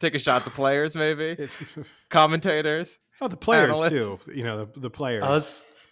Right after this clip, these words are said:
Speaker 2: Oh, yeah. I'm, I mean, I'm a hypocrite. I'm not, I'm <laughs> free to admit it. If, if,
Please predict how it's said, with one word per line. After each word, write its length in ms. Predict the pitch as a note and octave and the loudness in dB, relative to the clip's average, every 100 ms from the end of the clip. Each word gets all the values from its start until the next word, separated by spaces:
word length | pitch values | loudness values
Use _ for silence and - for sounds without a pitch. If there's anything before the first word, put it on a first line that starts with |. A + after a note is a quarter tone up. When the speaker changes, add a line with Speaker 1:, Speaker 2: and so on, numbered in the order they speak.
| _ _ _ - C3+ - _ _ _ | _ _ _ -18 -18 -18 _ _ _
Speaker 2:
Oh, 200 | D3+ B2 | -6 -2
yeah. 180 | A#2 B2+ | 0 0
I'm, 160 | C3 E3 | 0 0
I 80 | |
mean, 140 | A2+ G#2+ | -2 -4
I'm 120 | D#3 | -2
a 60 | A2+ | -4
hypocrite. 500 | G#2+ - - B2 - _ - - - _ _ - | -8 -12 -12 -12 -14 _ -20 -20 -20 _ _ -14
I'm 120 | A2 | -8
not, 180 | B2 A2+ | -6 -2
I'm 140 | C3+ | -2
<laughs> 320 | C3 G3 C3 E3 | -2 -6 -8 -4
free 160 | C3+ | -4
to 100 | A2 | -4
admit 260 | G#2+ G2+ A2 | -6 -6 -6
it. 280 | C#3+ C#3+ _ _ _ _ | -6 -8 _ _ _ _
If, 300 | - A2+ - D3 | -12 -12 -10 -10
if, 220 | A#2 | -10